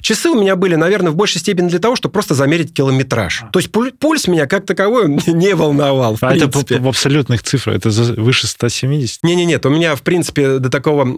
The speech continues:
Speaker 1: а, вот щас только у меня стал пульс подбираться к ста шестидесяти семи.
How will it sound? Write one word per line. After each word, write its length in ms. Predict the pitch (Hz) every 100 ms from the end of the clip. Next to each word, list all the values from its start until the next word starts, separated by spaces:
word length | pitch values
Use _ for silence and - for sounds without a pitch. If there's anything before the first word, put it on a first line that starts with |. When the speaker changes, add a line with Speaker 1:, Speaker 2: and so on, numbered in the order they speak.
| 139
Speaker 1:
а, 360 | 131 131 131
вот 260 | 123 127 139
щас 280 | - 180 -
только 260 | 151 120
у 20 | 135
меня 180 | 139
стал 260 | 123 - 127
пульс 260 | 147 196 -
подбираться 560 | 131 127 143 151 -
к 60 | -
ста 200 | - 147
шестидесяти 560 | 127 117 143 127 - 117
семи. 540 | - 135 139 117